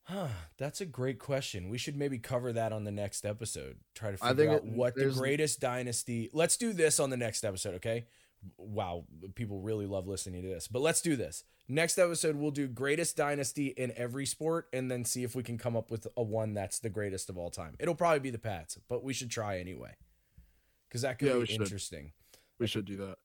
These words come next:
Speaker 1: That could be really
Speaker 2: There's a
Speaker 1: interesting.
Speaker 2: couple hockey ones from way back in the day, too.
Speaker 1: Yeah, there are, like, Canadians and stuff. But,
Speaker 2: But those are
Speaker 1: um,
Speaker 2: gonna get hurt by the amount of teams.
Speaker 1: Yep, for
Speaker 2: in
Speaker 1: sure, for
Speaker 2: modern
Speaker 1: sure.
Speaker 2: sports.
Speaker 1: Any other
Speaker 2: But yeah,
Speaker 1: baseball
Speaker 2: anyway.
Speaker 1: stuff you wanted to talk about?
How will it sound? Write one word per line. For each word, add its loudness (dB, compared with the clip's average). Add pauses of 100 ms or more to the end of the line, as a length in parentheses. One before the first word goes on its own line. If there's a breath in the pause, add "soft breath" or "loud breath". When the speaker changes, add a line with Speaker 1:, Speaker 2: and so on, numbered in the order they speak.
(120)
Speaker 1:
That -4
could -6
be -6
really -6
Speaker 2:
There's 4
a 4
Speaker 1:
interesting. 0
Speaker 2:
couple 6
hockey 4
ones -2
from -8
way -4
back -10
in -14
the -16
day, -16
too. -12
Speaker 1:
Yeah, 6
there 4
are, 2
like, 0
Canadians -4
and -6
stuff. -2 (100)
But, 2
Speaker 2:
But 8
those 6
are 6
Speaker 1:
um, 6
Speaker 2:
gonna 4
get 6
hurt 8
by 2
the -4
amount -6
of -12
teams. -10 (260 soft breath)
Speaker 1:
Yep, 4 (240)
for -4
Speaker 2:
in -2
Speaker 1:
sure, 2
for 0
Speaker 2:
modern -2
Speaker 1:
sure. -4
Speaker 2:
sports. -8 (120)
Speaker 1:
Any 6
other 8
Speaker 2:
But 12
yeah, 12
Speaker 1:
baseball 8
Speaker 2:
anyway. 6
Speaker 1:
stuff 6
you 0
wanted 2
to -6
talk 4
about? 4